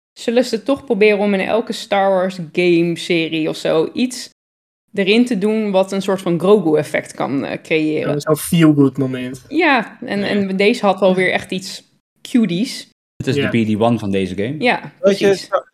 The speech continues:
Speaker 4: de, Star Wars heeft natuurlijk eigenlijk in essentie altijd wel hetzelfde recept wat dat betreft. Alleen met een andere samenstelling van, van, van groep mensen.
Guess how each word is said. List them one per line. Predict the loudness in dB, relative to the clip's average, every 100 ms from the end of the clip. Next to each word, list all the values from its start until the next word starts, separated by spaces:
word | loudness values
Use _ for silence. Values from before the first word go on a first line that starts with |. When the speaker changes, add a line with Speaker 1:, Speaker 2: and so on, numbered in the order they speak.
| -20 -18 -18 -18
Speaker 4:
de, | -14 -14
Star | -10 -4 -2
Wars | -2
heeft | -4 -6
natuurlijk | -8 -10 -2
eigenlijk | -2 -2 -12
in | -12
essentie | -6 -6 -6 -8
altijd | -4 -2 -4
wel | -6
hetzelfde | -8 -6 -4 -6
recept | -6 -4 -6 -6 -20 _ _ _ _ _ _ _ _ _
wat | -4
dat | -4
betreft. | -4 -8 -10 -10
Alleen | -8 -6
met | -6 -8
een |
andere | -10 -10 -10
samenstelling | -8 -8 -8 -8 -8
van, | -10 -12 -14
van, | -16 -16
van | -18 -20 -16 -12
groep | -10 -8
mensen. | -10 -8 -8 -8 -10